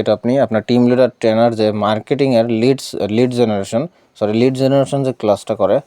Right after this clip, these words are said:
ওখান থেকে কিন্তু খুব ইজিলি কিন্তু দেখে নিতে পারবেন। ওকে, খুব ইজিলি কিন্তু আপনারা ওখান থেকে দেখে নিতে পারবেন, কারণ লিড জেনারেশন যে ক্লাসটা রয়েছে ওখান থেকে কিন্তু যেভাবে পোস্ট, যেভাবে আপনার ক্যাপশন, যেভাবে আপনার পোস্ট করার নিয়মটা, কীভাবে কী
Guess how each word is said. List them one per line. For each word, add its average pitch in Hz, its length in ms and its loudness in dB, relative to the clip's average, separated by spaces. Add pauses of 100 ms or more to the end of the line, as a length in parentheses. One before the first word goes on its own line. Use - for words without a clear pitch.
(340)
ওখান 120 180 -2
থেকে 123 180 0
কিন্তু 127 220 -2
খুব 139 140 2 (240)
ইজিলি 123 360 0
কিন্তু 139 200 -4
দেখে 101 200 -2
নিতে 92 180 -8
পারবেন। 57 220 -6 (600)
ওকে, 110 140 0 (380)
খুব 120 120 0 (120)
ইজিলি 131 320 2
কিন্তু 117 160 -2 (140)
আপনারা 113 260 0
ওখান 110 160 -4
থেকে 123 160 0
দেখে 107 180 -4
নিতে 98 180 -4
পারবেন, 85 220 -2 (380)
কারণ 143 180 4 (380)
লিড 143 220 2
জেনারেশন 147 420 2
যে 143 120 0
ক্লাসটা 110 400 0
রয়েছে 98 200 -2 (140)
ওখান 135 240 0
থেকে 143 140 0 (100)
কিন্তু 139 200 0 (480)
যেভাবে 131 360 2 (100)
পোস্ট, 117 380 0 (140)
যেভাবে 120 380 0
আপনার 113 220 -4
ক্যাপশন, - 320 -2 (100)
যেভাবে 117 320 2
আপনার 117 160 -4 (100)
পোস্ট 110 260 -2
করার 110 200 2 (100)
নিয়মটা, 110 380 2 (520)
কীভাবে 120 300 2
কী 113 60 -2